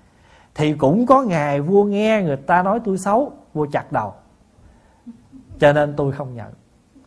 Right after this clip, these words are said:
Quý vị thấy cái, cái thông minh và cái, cái, cái, cái, cái nhĩ xa của cái người xưa là như vậy. Tự nhiên nghe mình nói, nghe nói mình tốt, ta tặng. Thì cũng có ngày người ta chỉ nghe thôi mà.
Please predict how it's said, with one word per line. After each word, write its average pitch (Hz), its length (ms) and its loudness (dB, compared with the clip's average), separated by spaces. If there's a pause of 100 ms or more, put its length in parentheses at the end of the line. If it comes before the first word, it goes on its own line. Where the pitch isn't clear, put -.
(340)
Quý 160 160 2
vị 120 220 -2
thấy 180 440 -2
cái, 190 320 -4
cái 196 200 -4
thông 175 320 -2
minh 185 340 0
và 135 160 -2
cái, 170 420 -8 (540)
cái, 180 220 0
cái, 185 460 -8
cái, 190 340 -8 (100)
cái 196 120 -2
nhĩ 156 460 0 (320)
xa 175 480 0
của 147 140 -6
cái 185 100 -6
người 131 180 -6 (100)
xưa 151 180 -4
là 123 140 -10
như 123 160 -16
vậy. 120 160 -20 (540)
Tự 143 160 6
nhiên 196 320 2
nghe 190 220 2
mình 156 220 -2
nói, 202 200 -2
nghe 180 240 0
nói 180 200 0
mình 151 200 -4
tốt, 220 260 4
ta 151 80 0
tặng. 123 340 -6 (500)
Thì 151 120 -2
cũng 160 300 2
có 269 160 2
ngày 165 260 -4
người 180 160 4
ta 220 120 2
chỉ 214 220 -2
nghe 233 360 0
thôi 240 120 0
mà. 208 240 0